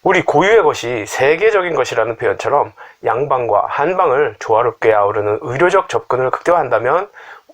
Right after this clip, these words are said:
우리의 K바이오는 세계적인 위상을 높일 것으로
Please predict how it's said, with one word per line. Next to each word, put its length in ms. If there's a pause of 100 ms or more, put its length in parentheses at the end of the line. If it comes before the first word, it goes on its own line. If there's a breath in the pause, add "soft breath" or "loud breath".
우리의 380
K바이오는 800 (300 loud breath)
세계적인 800
위상을 380
높일 320
것으로 500